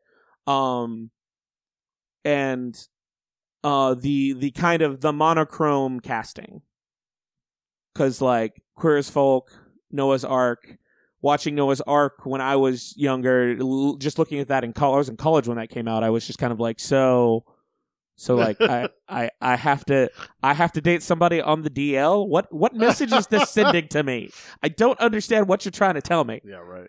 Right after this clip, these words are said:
Speaker 1: Because the only two characters I like are already married, so w-, what's going on? <laughs> Like,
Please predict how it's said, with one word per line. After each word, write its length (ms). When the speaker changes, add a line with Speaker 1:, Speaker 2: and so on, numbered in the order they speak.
Speaker 1:
Because 300
the 120
only 160
two 140
characters 380
I 60
like 260
are 100
already 240
married, 480
so 360
w-, 220
what's 300
going 220
on? 300
<laughs> 120
Like, 440